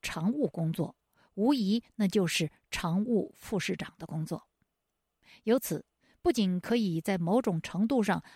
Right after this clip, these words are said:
来确认福建知情人的相关的报道，也顺带推出了一个进一步的疑问。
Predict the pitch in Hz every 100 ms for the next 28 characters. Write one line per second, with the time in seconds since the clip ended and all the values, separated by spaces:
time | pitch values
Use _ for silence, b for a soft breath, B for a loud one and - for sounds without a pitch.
0 | B - 190 - - - 302 170 180 -
1 | b b - - 214 233 311 165 - 202
2 | - 151 147 151 160 - - - 185 165
3 | 160 170 147 175 - 151 - _ _ b
4 | b b 190 170 - - 330 175 175 175
5 | - _ _ - 294 269 - 277 175 165
6 | 165 - _ _ - 339 208 147 147 165
7 | 147 139 147 175